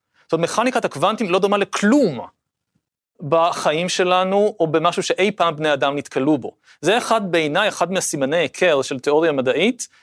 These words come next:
זה שהיא לאין שיעור משונה יותר מכל תיאוריה דתית, שהיא בדרך כלל נוטה להיות די דומה למה שאנחנו מכירים מחיי היומיום, עם, עם, עם, עם קצת, קצת שינויים ב-, ב-, בגודל. אז אלוהים זה כמו מלך מאוד, מאוד, מאוד גדול. אבל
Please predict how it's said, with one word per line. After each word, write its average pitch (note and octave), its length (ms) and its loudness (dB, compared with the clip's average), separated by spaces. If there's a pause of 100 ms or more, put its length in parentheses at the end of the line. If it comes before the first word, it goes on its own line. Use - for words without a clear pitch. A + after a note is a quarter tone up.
(140)
זה D3+ 120 -2
שהיא E3 180 0
לאין F#3+ 240 0
שיעור F3+ 280 0
משונה E3 580 -2
יותר B2+ 440 -2 (340)
מכל F#3 840 0
תיאוריה D3+ 320 4
דתית, C3 520 -4 (300)
שהיא G#3 140 -4
בדרך D4+ 220 2
כלל E4 100 2
נוטה C4 180 0
להיות B3+ 220 2
די G3 180 4
דומה E3 640 2
למה C#3+ 280 -2
שאנחנו E3 260 -6
מכירים C#3 320 -2
מחיי C#3 320 0
היומיום, C#3+ 520 0 (400)
עם, A3 280 0
עם, B3 140 0 (180)
עם, A3+ 180 0
עם A3 160 0
קצת, - 280 -4 (360)
קצת - 240 -4
שינויים E3 360 -2
ב-, C#3+ 40 -2
ב-, C#3 200 -4
בגודל. C3 520 0 (540)
אז C#3 140 0
אלוהים D4+ 360 2
זה G3 80 2
כמו G#3 200 0
מלך F3 440 0
מאוד, C#3+ 240 0
מאוד, C3+ 200 0
מאוד B2 200 0
גדול. A#2 360 0 (920)
אבל D3+ 580 0